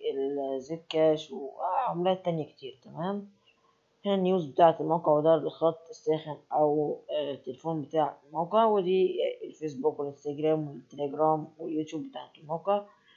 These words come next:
وهنا النوتيفيكيشنز لو الموقع بعت لك أي إشعارات أو كده، وهنا الأكونت لو أنت عايز تعدل أي حاجة. تمام، وعايز تعمل الإيداع أو تعمل ساحة أو تغير في السيتنجز، فهنا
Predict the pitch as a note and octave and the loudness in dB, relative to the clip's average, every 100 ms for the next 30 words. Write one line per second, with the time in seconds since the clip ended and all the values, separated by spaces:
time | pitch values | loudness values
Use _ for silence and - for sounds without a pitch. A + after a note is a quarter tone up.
0 | _ _ _ F3 E3 D#3+ D#3 - D3+ D#3+ | _ _ _ -2 0 -2 -6 -8 -2 0
1 | D#3+ D#3 D3+ B2 C#3+ D3 D3 D3+ D3+ C#3+ | 0 0 -4 -2 -2 0 2 0 0 -2
2 | C3+ D3+ D3+ - C#3 - D3+ D3+ C#3 C#3 | 0 0 0 -2 -6 -6 -6 -6 -6 -8
3 | D3+ D#3 C#3+ D#3+ E3+ G3+ F#3 F3 C3 C#3+ | -6 -8 -8 -6 -2 -2 -2 -4 -8 -14
4 | - D3 D3+ C#3+ B3+ D3+ D3+ D#3 C#3+ D3 | -4 0 0 -2 -10 -10 -8 -2 2 2
5 | D3 - C3+ C#3 C3+ C3 C#3 C3+ C3+ - | 0 -6 -12 -10 -10 -10 -8 -10 -12 -20
6 | _ _ _ _ _ _ _ _ _ _ | _ _ _ _ _ _ _ _ _ _
7 | _ A2+ B2 E3 G#3 F3+ C3+ C3+ - C#3+ | _ -10 -4 -2 -4 -4 -6 -6 -6 -6
8 | C#3 C3 B2+ - A3 C#4+ F#3+ F#3+ D3 C#3+ | -4 -4 -6 -10 -2 4 8 8 6 2
9 | C#3+ C3 C3+ C3+ D#3+ D3+ C3+ E3 D3+ C#3+ | 0 -4 -10 -6 -4 -4 -2 -2 -2 -2
10 | C#3+ C#3+ _ _ _ - D3 D3 D3 - | -4 -4 _ _ _ -4 0 0 0 -12
11 | F3 G3+ A3+ G3+ - F3 E3+ E3+ E3 E3+ | -10 -6 -6 -8 -6 0 2 4 2 0